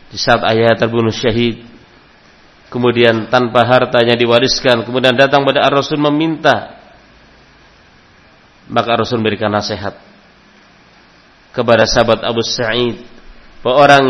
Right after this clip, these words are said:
yang merasa cukup dengan pemberian Allah, maka Allah akan memberikan kecukupan kepadanya. Dan orang yang menjaga diri dari meminta-minta, maka Allah subhanahu wa taala akan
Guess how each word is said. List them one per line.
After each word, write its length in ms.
yang 240
merasa 320
cukup 320
dengan 320
pemberian 400
Allah, 480
maka 320
Allah 240
akan 240
memberikan 320
kecukupan 480
kepadanya. 560
Dan 100
orang 320
yang 140
menjaga 340
diri 320
dari 240
meminta-minta, 1120
maka 240
Allah 240
subhanahu 160
wa 80
taala 180
akan 180